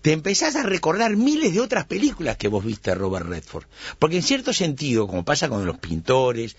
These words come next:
como pasa con los directores, con, con el cine, como pasa con la literatura, la gente se copia a sí mismo. Cuando ya tiene un estilo,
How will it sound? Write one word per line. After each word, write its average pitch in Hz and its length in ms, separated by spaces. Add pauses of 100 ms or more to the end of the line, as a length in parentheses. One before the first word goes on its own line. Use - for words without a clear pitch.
(200)
como - 140
pasa 107 240
con 92 120
los 78 80
directores, 80 460
con, 80 240
con 78 160
el 71 100
cine, 156 540
como 76 180
pasa 101 220
con 90 100
la 85 60
literatura, 104 560 (240)
la 160 80
gente 233 240
se 165 160
copia 160 320
a 90 40
sí 92 160
mismo. 82 280
Cuando 104 220
ya 214 140
tiene 208 200
un 123 80
estilo, 92 520